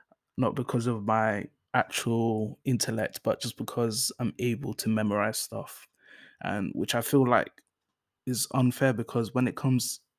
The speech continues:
into testing, they're testing your memory, not what you actually know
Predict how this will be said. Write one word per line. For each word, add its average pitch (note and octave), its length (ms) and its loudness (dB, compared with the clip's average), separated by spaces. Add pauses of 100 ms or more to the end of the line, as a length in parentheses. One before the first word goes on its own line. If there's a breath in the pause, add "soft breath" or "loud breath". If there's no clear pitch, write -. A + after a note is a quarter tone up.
(100)
into A#2 320 -4
testing, - 800 -4 (800)
they're A#2 120 0
testing A#2+ 480 2
your A#2 120 4
memory, B2 600 2 (520)
not B2 380 2 (180)
what B2+ 200 0
you B2 160 -2
actually - 440 -4
know A#2 320 0